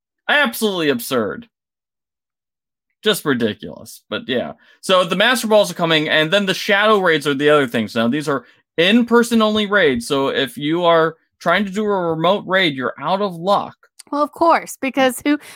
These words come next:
Speaker 2: the remote raid people are just the scum of the earth to Niantic.
Speaker 1: Yeah, exactly. It's like, you know, listen, you, you
Speaker 2: They're
Speaker 1: know,
Speaker 2: the
Speaker 1: you're,
Speaker 2: lower
Speaker 1: you're going to
Speaker 2: class.
Speaker 1: show up in person and interact with people, whether or not it kills you.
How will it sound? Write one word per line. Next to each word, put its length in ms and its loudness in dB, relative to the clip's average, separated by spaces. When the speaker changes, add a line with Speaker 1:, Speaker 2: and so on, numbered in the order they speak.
Speaker 2:
the 100 4
remote 400 2
raid 240 -2
people 300 -8
are 60 -4
just 200 -10
the 80 -14
scum 240 -4
of 100 -2
the 140 0
earth 280 -4
to 120 -14
Niantic. 540 -14
Speaker 1:
Yeah, 360 2
exactly. 600 0
It's 140 -6
like, 200 0
you 80 -2
know, 200 2
listen, 400 -2
you, 320 0
you 100 -2
Speaker 2:
They're 120 4
Speaker 1:
know, 60 2
Speaker 2:
the 40 4
Speaker 1:
you're, 100 4
Speaker 2:
lower 220 4
Speaker 1:
you're 80 0
going 220 2
to 60 0
Speaker 2:
class. 80 -4
Speaker 1:
show 240 2
up 120 2
in 120 -2
person 400 -2
and 100 0
interact 420 0
with 200 -8
people, 440 -4
whether 260 0
or 120 0
not 240 0
it 120 -14
kills 340 -4
you. 260 -10